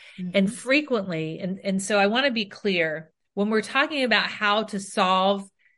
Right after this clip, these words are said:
Speaker 2: the challenge with unhoused,
Speaker 1: Mm-hmm.
Speaker 2: housing is that answer, <laughs> right?
Speaker 1: <laughs>
Speaker 2: If you're unhoused, you need a house.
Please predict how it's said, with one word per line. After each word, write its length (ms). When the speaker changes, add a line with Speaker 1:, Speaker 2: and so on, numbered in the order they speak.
Speaker 2:
the 480
challenge 640
with 360
unhoused, 1120
Speaker 1:
Mm-hmm. 220
Speaker 2:
housing 380
is 240
that 240
answer, 440
<laughs> 280
right? 400
Speaker 1:
<laughs> 1120
Speaker 2:
If 200
you're 160
unhoused, 640
you 220
need 180
a 60
house. 440